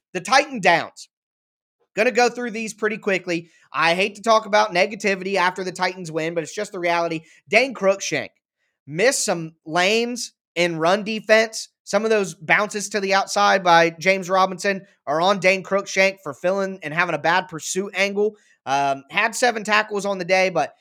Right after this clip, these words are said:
like I've said all along, Dane Cruikshank to me is not a free safety. You can't put him back deep as the deep safety. He doesn't do a good, that's too much ground for him to cover in the run game.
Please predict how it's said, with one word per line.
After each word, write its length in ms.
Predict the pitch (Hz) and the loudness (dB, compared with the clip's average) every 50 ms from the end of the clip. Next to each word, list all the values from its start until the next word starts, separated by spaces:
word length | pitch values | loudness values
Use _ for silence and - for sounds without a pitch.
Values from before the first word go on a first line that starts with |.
| _ _ _ - | _ _ _ -2
like 160 | 185 240 254 | 0 2 2
I've 160 | 285 262 233 | 2 0 2
said 180 | - 233 226 226 | 2 4 6 6
all 180 | 214 202 196 185 | 8 6 6 6
along, 360 | 180 180 175 170 160 147 143 | 4 2 0 0 -2 -2 -4
Dane 260 | 143 170 208 247 220 | -4 -4 -2 -4 -2
Cruikshank 520 | - 214 214 208 214 - 196 196 190 185 | -4 -4 -4 -4 -4 -4 -4 -4 -4 -6
to 80 | - 185 | -10 -10
me 180 | 180 190 185 180 | -8 -4 -4 -4
is 160 | 165 - 156 | -4 -4 -4
not 200 | 151 156 170 175 | -4 -2 -2 -2
a 40 | 165 | -4
free 240 | - 180 175 170 | -6 -8 -8 -8
safety. 400 | 160 - 180 160 160 156 - 160 | -6 -4 -2 -2 -2 -2 -4 -8
You 140 | 156 156 143 | -8 -8 -8
can't 260 | - - 180 185 175 | -8 -6 -8 -8 -6
put 200 | _ - 175 170 | _ -4 -4 -4
him 220 | 160 165 175 175 165 | -4 -6 -6 -6 -4
back 380 | 139 156 156 156 160 - _ | -4 -2 0 0 -2 -4 _
deep 280 | 160 160 160 156 151 - - | -6 -6 -4 -6 -6 -8 -10
as 160 | 147 139 131 | -10 -10 -10
the 80 | 143 139 | -14 -14
deep 260 | 127 147 151 - - | -12 -12 -12 -10 -10
safety. 560 | - - 160 151 156 147 - 151 143 135 - _ _ _ _ _ | -6 -4 -2 -2 -4 -6 -8 -12 -12 -12 -14 _ _ _ _ _
He 80 | _ 135 | _ -4
doesn't 260 | 170 190 175 202 190 | -4 -4 -4 -4 -4
do 120 | 180 185 | -4 -4
a 80 | 185 175 | -4 -4
good, 160 | 165 190 180 - 160 | -6 -8 -10 -8 -4
that's 300 | 156 147 147 147 - - | -2 -2 -2 -2 -6 -10
too 160 | - 214 220 | -10 -8 -6
much 200 | 214 202 180 151 | -6 -6 -6 -6
ground 360 | - 185 180 180 180 175 170 | -8 -6 -4 -2 -2 -4 -4
for 100 | 175 170 | -4 -4
him 160 | 180 175 175 | -4 -4 -4
to 60 | 160 - | -8 -6
cover 500 | - 185 175 175 165 170 175 170 165 - _ _ _ _ - | 0 2 2 2 2 0 -2 -4 -6 -10 _ _ _ _ -4
in 200 | 175 196 196 190 | -2 -2 -2 -2
the 80 | 180 | -4
run 320 | 165 170 170 175 170 170 160 | -2 -2 -2 -2 -2 -4 -2
game. 380 | 165 165 165 165 165 165 165 | -2 -2 0 -2 -4 -6 -10